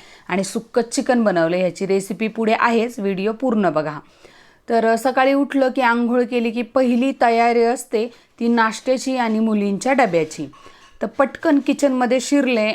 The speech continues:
आणि पोहे पण करायचे होते कारण पाहुणे येणार होते आज. व्हिडिओत मी तुम्हाला पुढे सांगतेच की कोण आलंय आज आमच्या घरी आणि कुठले पाहुणे आहेत ते. तर पहिलं कणिक मळायला घेतलं आणि परत विचार बदलला.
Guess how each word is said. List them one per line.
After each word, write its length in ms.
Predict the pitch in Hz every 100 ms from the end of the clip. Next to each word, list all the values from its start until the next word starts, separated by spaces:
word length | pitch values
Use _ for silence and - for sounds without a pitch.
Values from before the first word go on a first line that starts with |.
| -
आणि 460 | 190 190 196 196
पोहे 360 | 196 277 285 311
पण 200 | 330 311
करायचे 420 | 311 269 233 269
होते 360 | 247 - 254 - _ _ _ _ -
कारण 380 | 220 208 214 220
पाहुणे 400 | 220 247 254 277
येणार 280 | 254 220 220
होते 280 | 240 196
आज. 180 | 180 190 208 _ - -
व्हिडिओत 380 | 208 240 262 269
मी 80 | 262
तुम्हाला 320 | 262 247 247
पुढे 280 | 240 254 240
सांगतेच 500 | 247 247 208 196 190
की 100 | 247
कोण 320 | 226 240 226
आलंय 240 | 196 180 165
आज 140 | 156
आमच्या 340 | 156 156 175
घरी 340 | 165 180 208 339 - _ _ -
आणि 260 | 165 170
कुठले 340 | 180 233 233 220
पाहुणे 340 | 208 196 180
आहेत 280 | 156 151 156
ते. 260 | - 156 - _ -
तर 100 | 220
पहिलं 300 | 240 240 233
कणिक 400 | 226 254 277 277
मळायला 360 | 262 226 202 196
घेतलं 500 | 226 226 170 214 370 - _ _ -
आणि 420 | 180 180 190 190
परत 320 | 190 262 269
विचार 340 | 262 - 240
बदलला. 500 | 214 220 202 190 170